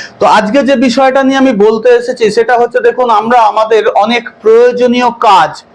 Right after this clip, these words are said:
কাউকে দিয়ে করাতে চাই কিন্তু করাতে পারি না। এই সংক্রান্ত বিষয়ে আমি একটা ভিডিও এর আগেও দিয়েছিলাম, আহ, কিন্তু সেটাতে, আহ, অনেকে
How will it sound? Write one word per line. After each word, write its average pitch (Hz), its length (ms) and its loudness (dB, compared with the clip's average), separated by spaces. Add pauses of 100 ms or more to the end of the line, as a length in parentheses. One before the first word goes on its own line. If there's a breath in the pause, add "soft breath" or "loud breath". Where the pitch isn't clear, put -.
(420 loud breath)
কাউকে 208 360 2
দিয়ে 233 280 2
করাতে 202 500 0
চাই 202 320 0
কিন্তু 202 320 -2
করাতে 190 380 0
পারি 196 300 -2
না। 135 180 0 (560 loud breath)
এই 208 180 0
সংক্রান্ত 254 560 -2
বিষয়ে 247 320 0
আমি 247 140 -4
একটা 240 200 -2
ভিডিও 208 360 0
এর 226 140 2
আগেও 214 280 0
দিয়েছিলাম, 196 640 -2 (500)
আহ, 156 260 2 (100)
কিন্তু 214 280 0 (140)
সেটাতে, 226 520 0 (280)
আহ, 190 500 0
অনেকে 233 360 0